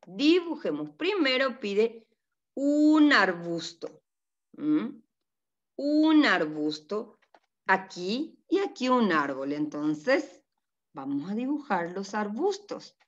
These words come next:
que son plantitas, ¿sí? No tan grande,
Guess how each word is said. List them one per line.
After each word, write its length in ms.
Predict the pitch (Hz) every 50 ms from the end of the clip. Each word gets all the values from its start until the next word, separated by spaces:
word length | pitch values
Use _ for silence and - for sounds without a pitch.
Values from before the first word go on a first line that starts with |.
| _ _ _ _ _ -
que 120 | 160 160
son 420 | - - 190 180 185 190 185 190
plantitas, 1500 | - 214 220 233 254 269 294 302 294 - - 311 302 294 277 226 - - - 254 262 262 254 240 - - - - _ _ _ _ _ _ _ _ _ _ _ _ _ _ _ _ _ _
¿sí? 320 | _ _ - - 190 196 190
No 340 | 185 175 180 202 233 247 233
tan 340 | - 339 339 349 349 302
grande, 880 | 220 208 190 180 180 175 175 180 180 180 190 220 269 302 302 - -